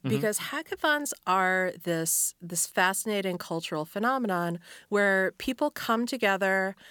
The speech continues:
Speaker 2: and work really hard to make something amazing in a very short period of time, and then nobody does anything with the software that they've made.
Speaker 1: <laughs>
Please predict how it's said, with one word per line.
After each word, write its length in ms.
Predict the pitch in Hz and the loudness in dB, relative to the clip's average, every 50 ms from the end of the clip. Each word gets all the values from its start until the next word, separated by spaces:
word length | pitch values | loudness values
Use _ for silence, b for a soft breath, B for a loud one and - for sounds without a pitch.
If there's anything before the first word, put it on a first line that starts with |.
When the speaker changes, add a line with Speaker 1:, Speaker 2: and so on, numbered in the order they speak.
| B B B B _ _ | B B B B _ _
Speaker 2:
and 540 | 196 196 190 190 185 185 180 180 180 180 185 - | 2 4 4 4 4 2 2 0 0 -2 -2 -4
work 300 | - 190 196 202 202 208 - | -4 -2 0 0 0 0 -4
really 380 | 196 185 190 208 214 233 269 269 | -8 -4 -2 0 2 2 2 0
hard 560 | 233 208 190 190 185 185 185 185 185 196 - _ _ | 0 0 2 2 2 2 2 0 -2 -4 -10 _ _
to 120 | - - 180 | -4 -2 0
make 320 | 180 180 185 190 202 - | 0 0 0 0 -2 -2
something 400 | - - 226 214 220 - 226 220 - | -2 -2 -2 -2 -2 -2 -4 -2 -2
amazing 720 | 185 180 175 175 165 170 170 165 165 165 165 165 165 165 - _ | -2 -2 0 0 0 0 0 0 0 0 0 0 -2 -4 -4 _
in 160 | 180 165 160 | -2 -2 -2
a 60 | 165 | -2
very 260 | 156 160 160 160 165 175 | -2 0 0 0 0 0
short 320 | - - 190 180 180 - | -2 -2 0 0 -2 -2
period 300 | _ - 180 170 175 180 | _ -4 -2 -2 0 0
of 100 | 190 190 | -2 -4
time, 440 | - - 160 143 143 147 147 147 151 B B B B B B B _ | -4 -4 -2 0 0 0 -2 -4 -8 B B B B B B B _
and 140 | 202 196 196 | -2 0 2
then 220 | 202 214 214 208 | 2 2 2 2
nobody 320 | 202 208 208 214 262 262 240 | 2 0 0 0 0 -2 -2
does 340 | 165 - 170 170 214 233 - | -2 0 0 0 0 0 -2
anything 580 | 165 147 135 135 - 117 113 90 76 - 170 _ _ _ _ | -2 -4 -4 -4 -4 -4 -4 -4 -4 -8 -14 _ _ _ _
with 200 | 170 180 175 175 | 0 0 0 _
the 60 | - | 0
software 540 | 170 - - 180 185 180 - 175 151 127 123 | -2 2 4 2 2 2 0 -2 -2 0 0
that 200 | 131 151 143 - | 0 -2 -2 -2
they've 240 | - 147 147 139 - | -2 -4 -4 -2 -2
made. 340 | 151 156 151 110 - 85 - | -2 -2 -2 -2 -4 -6 -10
Speaker 1:
<laughs> 60 | B | B